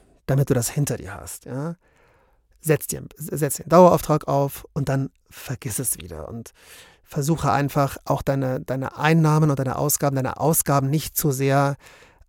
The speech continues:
an deine Einnahmen, wenn diese mal höher sind, zu koppeln, sondern eben deine, ja, deine Fixkosten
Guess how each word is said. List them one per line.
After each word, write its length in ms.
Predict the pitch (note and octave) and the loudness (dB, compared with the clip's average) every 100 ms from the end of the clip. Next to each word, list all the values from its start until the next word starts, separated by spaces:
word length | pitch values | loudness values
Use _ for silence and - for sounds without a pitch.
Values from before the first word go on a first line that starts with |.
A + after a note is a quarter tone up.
| _ | _
an 140 | D3 | -2
deine 200 | B2+ A#2+ | 0 0
Einnahmen, 580 | B2 C#3+ D3 D3 D3+ C#3 | 2 4 6 6 6 4
wenn 200 | C3+ C#3 | 2 2
diese 260 | C3+ B2+ B2 | 0 0 0
mal 220 | A#2+ - | -2 2
höher 240 | D3 C3+ | 4 4
sind, 260 | A#2+ B2 B2+ | 2 -4 -4
zu 300 | - - C#3+ | -6 -6 -4
koppeln, 440 | - D#3 B2+ A2 | 0 0 0 0
sondern 280 | A#2+ A2+ B2+ | -4 -4 -4
eben 300 | C#3 B2+ B2 - - - - | -4 -4 -6 -8 -20 -20 -10
deine, 500 | - B2 B2 A#2 A#2 C#3 _ _ _ _ _ - _ | -6 -4 -4 -6 -8 -14 _ _ _ _ _ -20 _
ja, 180 | D3 C#3 | -2 0
deine 160 | C3 | -2
Fixkosten 880 | C3 E3 - - D3 - - C#3 C#3 | -4 -4 -4 -2 -2 -2 -4 -6 -6